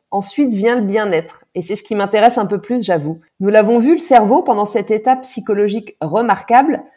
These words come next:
produit de grandes quantités d'hormones visant à ressentir de l'apaisement, du bonheur et de la sérénité. Et c'est un bien-être général qui va se prolonger pendant plusieurs heures.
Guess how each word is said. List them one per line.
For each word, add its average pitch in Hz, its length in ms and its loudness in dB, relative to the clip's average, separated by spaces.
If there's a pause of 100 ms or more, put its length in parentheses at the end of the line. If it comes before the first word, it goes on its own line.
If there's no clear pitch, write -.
(220)
produit 262 340 2
de 214 60 -2
grandes 262 320 2
quantités 254 400 0
d'hormones 214 480 2
visant 202 360 0
à 240 100 6
ressentir 208 640 -2
de 190 80 -2
l'apaisement, 208 680 0
du 196 120 -4
bonheur 196 500 0
et 185 80 0
de 170 60 -4
la 175 100 -2
sérénité. 170 640 -6 (140)
Et 269 80 2
c'est 262 200 0
un 233 80 4
bien-être 254 500 2
général 240 420 4
qui 294 140 -2
va 285 100 2
se 285 100 -6
prolonger 277 440 -2
pendant 226 240 -2
plusieurs 180 580 -6
heures. 147 200 -8